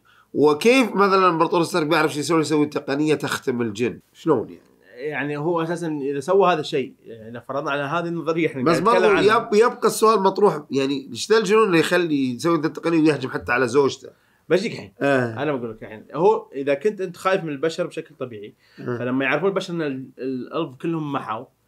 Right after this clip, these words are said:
Speaker 2: راح
Speaker 1: ما
Speaker 2: ي-،
Speaker 1: راح يخافون.
Speaker 2: راح يطمنون.
Speaker 1: آه.
Speaker 2: يرقد ويآمن وخلاص. بعد هو بعد ما يستيقظ هو ويا الجن
Speaker 1: مم.
Speaker 2: حقهم،
Speaker 1: مم.
Speaker 2: بيقول لهم: "البشر هم اللي قتلونا، تعالوا خلنا نقضي عليهم."
Speaker 1: فيروح هو يمحي البشر.
Speaker 2: يروح يمحو البشر.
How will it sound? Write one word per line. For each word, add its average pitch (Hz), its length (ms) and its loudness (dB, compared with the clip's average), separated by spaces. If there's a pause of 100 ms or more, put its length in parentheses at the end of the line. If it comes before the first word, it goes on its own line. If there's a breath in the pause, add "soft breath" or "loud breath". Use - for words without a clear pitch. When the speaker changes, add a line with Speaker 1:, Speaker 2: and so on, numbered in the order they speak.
(300)
Speaker 2:
راح 117 80 -2
Speaker 1:
ما 170 60 4
Speaker 2:
ي-، - 40 4
Speaker 1:
راح 170 100 2
يخافون. 120 380 -2
Speaker 2:
راح 156 120 -10
يطمنون. 185 640 -2
Speaker 1:
آه. 113 420 0
Speaker 2:
يرقد 180 280 -2
ويآمن 139 460 0
وخلاص. - 440 -4
بعد 185 340 0
هو 196 200 4
بعد 170 160 0
ما 208 140 2
يستيقظ 220 580 2
هو 156 360 0
ويا 151 340 -2
الجن 131 880 -4
Speaker 1:
مم. 127 80 -2
Speaker 2:
حقهم، 143 600 -6
Speaker 1:
مم. 117 100 -12
Speaker 2:
بيقول 156 260 2
لهم: 196 180 0 (200)
"البشر 139 380 -8
هم 156 80 -8
اللي 180 120 -8
قتلونا، 196 580 -4
تعالوا 160 300 -4
خلنا 147 220 -4
نقضي 151 160 -8
عليهم." 160 440 -2 (380)
Speaker 1:
فيروح 151 420 2
هو 180 220 6
يمحي 139 320 2
البشر. 117 380 -2
Speaker 2:
يروح 170 180 -4
يمحو 147 280 -6
البشر. 107 380 -16